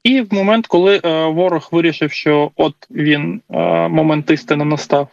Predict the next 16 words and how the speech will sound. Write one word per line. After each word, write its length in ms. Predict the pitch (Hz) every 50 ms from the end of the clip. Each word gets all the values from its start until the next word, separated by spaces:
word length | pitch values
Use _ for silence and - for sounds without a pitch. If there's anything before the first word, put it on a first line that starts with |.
| _
і 200 | 165 165 160 165
треба 360 | 147 - 160 151 147 147 165
вже 220 | 170 151 139 147 143
лізти 480 | 147 151 147 - - - - - -
через 300 | 156 - - 151 151 -
трубу, 400 | - - 185 185 196 254 294 302 - _ _ _ _ _
е, 280 | 185 170 160 160 160 156
вони 260 | 147 165 185 226 247
отримали 440 | 202 165 - 202 202 190 165 156 151
дуже 240 | 147 180 180 165 156
неприємний 520 | 147 139 - 160 156 160 156 151 147 139
сюрприз. 500 | - - 147 139 - - - - - -
Неприємний 460 | 160 151 - - 175 160 147 143 139
сюрприз 460 | - - 160 147 - 156 147 139 - 151
у 40 |
вигляді 400 | 143 143 139 139 143 139 143 156